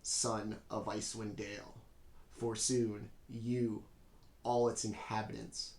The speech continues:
will kneel before me. And as it finishes talking,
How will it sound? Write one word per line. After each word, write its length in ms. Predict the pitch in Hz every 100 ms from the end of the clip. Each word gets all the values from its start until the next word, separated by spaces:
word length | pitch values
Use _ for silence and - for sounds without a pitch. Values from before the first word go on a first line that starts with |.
| - - - -
will 220 | 113 113
kneel 480 | 110 117 117 110 107 - -
before 460 | - - - 113 110
me. 260 | 110 - - - - - - - - - -
And 380 | 110 107 - - -
as 220 | 123 120
it 120 | 135
finishes 480 | - 139 131 123 123
talking, 600 | - 160 135 143 143 151